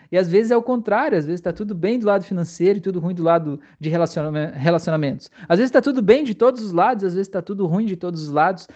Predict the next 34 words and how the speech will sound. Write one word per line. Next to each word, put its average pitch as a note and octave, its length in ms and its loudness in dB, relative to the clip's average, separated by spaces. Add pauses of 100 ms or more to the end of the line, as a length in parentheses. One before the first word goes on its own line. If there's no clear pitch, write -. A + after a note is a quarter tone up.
(120)
A F3 100 2
questão G#3 300 0
é - 20 2
que A#3 80 0
a G#3+ 40 2
gente G#3 140 -2
precisa A3+ 280 -6
entender F3+ 540 0 (880)
que F#3 60 -2
a F3+ 40 0
vida A3 480 2
é G#3+ 140 0
isso, B3 380 -4
é D#3+ 80 0
uma F3+ 120 -2
oscilação, G#3 640 -2
sabe G3+ 260 0
aquela, E3 420 2 (180)
o E3 60 -6
monitor F3 360 0
cardíaco D#3+ 460 0
que - 80 -20
fica D#3 180 -6
subindo D#3 460 -4
e - 20 -10
descendo, D#3+ 460 -6
subindo E3 300 -6
e E3 40 -8
descendo, D3 340 -4
é - 20 -2
mais G#3 160 -2
ou A#3 80 -2
menos A#3+ 160 -2
assim, A#3+ 420 -2